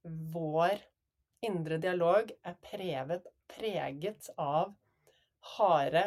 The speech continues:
og kritiske ord mot oss selv, da er det vanskelig å ha det bra. Så er man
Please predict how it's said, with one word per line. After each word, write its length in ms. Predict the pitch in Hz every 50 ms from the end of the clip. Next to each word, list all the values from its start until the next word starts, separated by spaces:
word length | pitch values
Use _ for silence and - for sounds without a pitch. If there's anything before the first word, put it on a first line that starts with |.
| 196
og 140 | - 196 196
kritiske 640 | - - 170 156 147 - - 156 156 - - - -
ord 320 | - 180 175 190 214 220 - -
mot 300 | 180 165 165 170 - -
oss 140 | 196 196 - 208
selv, 240 | 220 277 330 339 - _ _ _ _ _ _ _ _ _ _ _ _ _ _ _ _ _ _ _ _ _ _ _ _ _ _ _ _ _ _ _ _ _ _ _ _ _
da 380 | 175 170 156 170 165 202 - -
er 240 | - 143 139 147
det 80 | 180 196
vanskelig 360 | 220 180 156 - - - 175
å 80 | 180 175
ha 60 | 175
det 80 | 190 185
bra. 140 | 196 202 220 220 - _ _ _ _ _ _ _ _ _ _ _ _ _ _ _ _ _ _ _ _ _ _ _ _ _ _ _ _ _ -
Så 160 | - 240 - - - 190
er 240 | 180 165 160 165 165
man 240 | 185 196 214 220 220